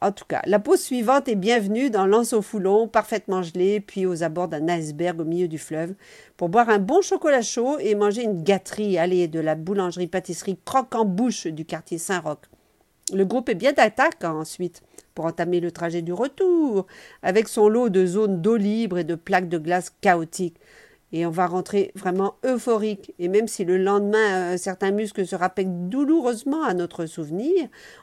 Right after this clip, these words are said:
on se dit que c'est pour la bonne cause, celle du plaisir éprouvé à vivre ainsi le fleuve autrement. Voilà. Voici, voici, voici, voilà.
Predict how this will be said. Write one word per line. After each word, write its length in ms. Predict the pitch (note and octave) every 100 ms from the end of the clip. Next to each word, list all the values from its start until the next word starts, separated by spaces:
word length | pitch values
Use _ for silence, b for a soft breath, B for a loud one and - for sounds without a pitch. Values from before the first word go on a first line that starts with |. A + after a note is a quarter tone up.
| B
on 100 | E3+
se 120 | G3+
dit 260 | G3 C4 C#4
que 120 | G#3
c'est 220 | - C#4+
pour 240 | A#3 G3+
la 160 | G#3+ B3+
bonne 380 | G3 G3+ B3 G#3
cause, 500 | A3+ A3+ A#3 F3+ E3+
celle 320 | - G#3 F#3
du 160 | D#3+ D3+ _
plaisir 640 | - A#3+ G3+ D3+ F#3 F#3+ E3
éprouvé 560 | D3 - D3+ D#3+ F#3
à 160 | - D3+
vivre 640 | C#3+ F#3+ G#3+ D#3 C3+ C#3 -
ainsi 460 | D#3+ D3+ - F3 -
le 120 | D#3+
fleuve 440 | D3 D#3 D#3 D#3 -
autrement. 540 | A3 G#3 - D#3+ C3 B2 - _ _ _ _ _ _ _ -
Voilà. 380 | G3 F#3+ E3+ D3+ _ B B B B
Voici, 260 | A3+ A#3 C#4
voici, 300 | A#3+ G3+ D3+ C#3+
voici, 320 | G#3 G#3+ C4
voilà. 260 | A3+ C3+